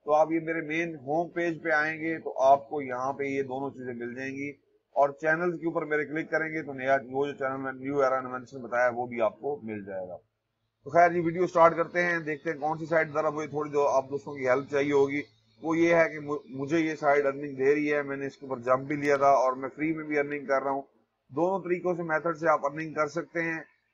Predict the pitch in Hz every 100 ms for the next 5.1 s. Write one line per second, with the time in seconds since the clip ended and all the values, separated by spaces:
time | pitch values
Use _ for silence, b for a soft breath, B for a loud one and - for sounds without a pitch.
0 | _ _ - 139 147 147 147 - - 147
1 | 147 165 156 156 151 151 151 143 143 143
2 | 143 143 135 135 135 135 143 143 135 123
3 | 127 135 139 139 123 127 131 135 131 117
4 | 120 113 117 117 131 117 139 143 139 135
5 | 139